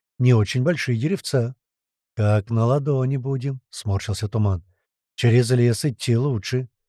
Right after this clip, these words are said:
"Но, как видишь, леса нет", — улыбнулся я. "Клёпа, нам же прямо".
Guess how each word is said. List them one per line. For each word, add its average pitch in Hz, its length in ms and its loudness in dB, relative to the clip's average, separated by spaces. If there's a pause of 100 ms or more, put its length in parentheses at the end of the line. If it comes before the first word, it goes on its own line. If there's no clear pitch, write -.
(400)
"Но, 131 160 4
как 131 220 2
видишь, 120 360 0
леса 110 320 2
нет", — 127 300 0 (140)
улыбнулся 185 500 2
я. 101 240 -2 (320)
"Клёпа, 131 420 4
нам 120 300 4
же 110 180 0
прямо". 123 420 2